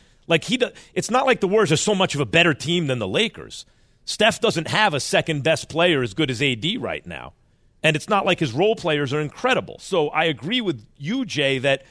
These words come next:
the only reason they're even in this position is 'cause Steph is out of this world.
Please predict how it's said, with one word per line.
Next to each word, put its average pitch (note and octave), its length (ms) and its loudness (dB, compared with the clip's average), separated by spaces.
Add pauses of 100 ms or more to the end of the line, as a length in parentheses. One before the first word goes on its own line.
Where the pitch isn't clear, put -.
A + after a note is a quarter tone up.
(200)
the D#3 100 -6
only A3+ 260 0
reason G3+ 320 -2
they're F3 140 0
even G3+ 280 -2
in F3 80 0
this E3+ 160 0
position C#3+ 540 -6
is A#2 120 -8
'cause C3+ 180 -8
Steph F#3 320 -6
is C#3 100 -4
out D3+ 160 2
of C3+ 80 -6
this C3 180 -6
world. C3+ 380 -4